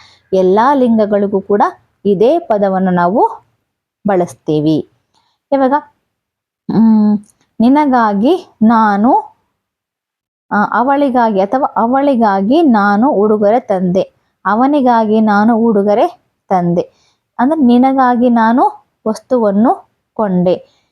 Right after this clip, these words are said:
ಅಂದ್ರೆ ನಿನಗಾಗಿಗಳು ಅಂತ ನಾವು ಸೇರ್ಸಲ್ಲ. ಇಲ್ಲಿ, ಆ, ನಿನಗಾಗಿ ಅಂದ್ರೆ ಅದು ಹುಡುಗನಿಗಾಗಿನಾರು ಇರ್ಬೋದು, ಹುಡುಗಿಗಾರು ಆಗಿರ್ಬೋದು, ಅಥವಾ ಇಬ್ರಿಗೂ ನಾವು ಏನ್ ಮಾಡ್ತೀವಿ,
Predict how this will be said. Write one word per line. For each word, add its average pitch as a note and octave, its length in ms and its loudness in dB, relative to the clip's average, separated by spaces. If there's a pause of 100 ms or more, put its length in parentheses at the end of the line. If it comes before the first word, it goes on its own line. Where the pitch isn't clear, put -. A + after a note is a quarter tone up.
(200)
ಅಂದ್ರೆ D#4 200 -2
ನಿನಗಾಗಿಗಳು A#3+ 1200 0
ಅಂತ G#3 200 -2
ನಾವು G#3 180 0
ಸೇರ್ಸಲ್ಲ. F3 520 -4 (120)
ಇಲ್ಲಿ, C#4 280 0 (400)
ಆ, G3+ 120 0 (120)
ನಿನಗಾಗಿ C4+ 600 0
ಅಂದ್ರೆ C4 220 0
ಅದು C4+ 220 2
ಹುಡುಗನಿಗಾಗಿನಾರು B3+ 920 0
ಇರ್ಬೋದು, A#3+ 320 0
ಹುಡುಗಿಗಾರು A3 640 -2
ಆಗಿರ್ಬೋದು, F#3+ 600 -2 (420)
ಅಥವಾ D4+ 260 -2 (160)
ಇಬ್ರಿಗೂ C4+ 500 0
ನಾವು C4 280 0
ಏನ್ A3+ 260 0
ಮಾಡ್ತೀವಿ, G#3 420 -2